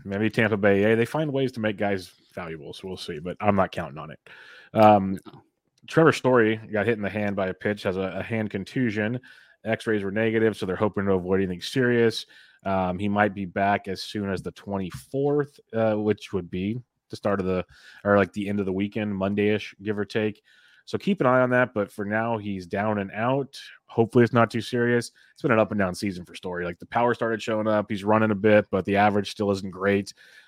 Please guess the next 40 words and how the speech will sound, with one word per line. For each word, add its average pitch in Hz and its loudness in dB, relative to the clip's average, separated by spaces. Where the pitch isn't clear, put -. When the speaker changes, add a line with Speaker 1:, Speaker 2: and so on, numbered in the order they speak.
Speaker 1:
But, 98 0
uh, 98 0
obviously, 98 0
if 90 -8
you 98 2
have 92 0
Story, 90 -2
you're 82 -10
playing 98 -2
him. 87 -4
But 87 -6
right 95 0
now, 95 -2
we 95 0
just 90 -6
don't 98 -6
know 104 -6
when 107 -6
he'll 113 -8
be 110 -10
back. 139 -12
Speaker 2:
Yeah, 101 0
I 104 -4
think 107 -6
this 101 -8
is 92 -6
more 95 -4
just 92 -10
like 92 -8
a 92 -8
kinda 87 -10
leverage 95 -6
the 95 -4
All-Star 98 2
break, 92 -2
I 92 -2
L 92 -2
kinda 90 -8
deal. 92 -6
Um, 92 -4